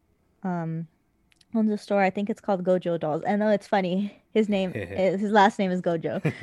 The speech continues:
Speaker 1: <laughs> So she's like, "Gojo-kun," and I'm like, "Haha,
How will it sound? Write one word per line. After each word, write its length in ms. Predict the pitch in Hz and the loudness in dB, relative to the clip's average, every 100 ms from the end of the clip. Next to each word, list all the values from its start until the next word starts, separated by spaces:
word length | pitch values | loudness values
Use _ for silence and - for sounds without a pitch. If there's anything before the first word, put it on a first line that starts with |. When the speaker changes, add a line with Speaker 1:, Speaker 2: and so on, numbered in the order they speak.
| 98 381 - _ - | -2 -2 -2 _ -8
Speaker 1:
<laughs> 160 | 202 196 - - _ _ | -8 -8 -20 -20 _ _
So 120 | - 226 | 0 0
she's 200 | - 220 | 0 0
like, 140 | 208 | 0
"Gojo-kun," 720 | 302 381 392 - 185 190 220 - - - | 2 2 2 0 -2 -2 -2 -6 -20 -10
and 160 | 226 196 | -2 0
I'm 160 | 196 190 | 0 0
like, 220 | 180 190 | -2 -4
"Haha, 400 | - 220 175 | -6 -4 -2